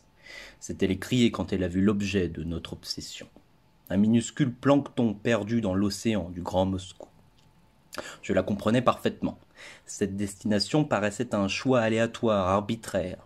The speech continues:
une aberration, une lubie d'historiographe, complètement supplantée ici par cette autre architecture qu'il ne fallait pas regarder, dans un sens quasiment biblique. La réaction d'horreur de notre guide, «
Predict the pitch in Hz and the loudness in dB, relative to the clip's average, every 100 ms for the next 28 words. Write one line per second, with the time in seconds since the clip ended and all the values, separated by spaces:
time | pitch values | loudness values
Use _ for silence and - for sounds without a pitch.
0 | - 82 92 110 117 110 113 - - - | -8 -2 2 4 4 4 0 -8 -10 -12
1 | - - - - - 117 117 117 160 160 | -18 -18 -18 -16 2 6 6 6 4 2
2 | 165 117 - 113 110 104 - - - - | 0 -2 0 2 2 0 -4 -8 -16 -20
3 | _ - 139 127 120 - 131 127 - 113 | _ 0 0 2 -4 0 0 0 -4 -2
4 | 110 101 110 110 - 165 107 - 98 - | -2 0 -4 -4 -10 -4 -4 -4 -8 0
5 | 269 - 110 - 123 - - - 104 82 | 0 2 -2 -2 -6 -6 -4 0 0 0
6 | - 87 85 - 85 78 - 101 87 80 | -6 -6 -6 -4 -4 -4 -2 -2 -2 -2
7 | 78 - - - - - - - _ 80 | -4 -6 -16 -20 -20 -20 -20 -20 _ -6
8 | 85 82 80 - 110 117 - 92 85 85 | -4 -4 -6 -4 -4 -4 -2 -4 -2 -4
9 | 90 92 - 92 - - _ - _ _ | -6 -8 -6 -6 -6 -14 _ -20 _ _
10 | _ _ _ _ _ - - - - _ | _ _ _ _ _ -20 -20 -20 -20 _
11 | 104 117 120 - 151 123 139 127 151 123 | 0 2 0 2 2 6 6 8 6 4
12 | 101 98 95 95 90 87 - 160 175 160 | 2 2 0 -2 -4 -4 0 0 0 -4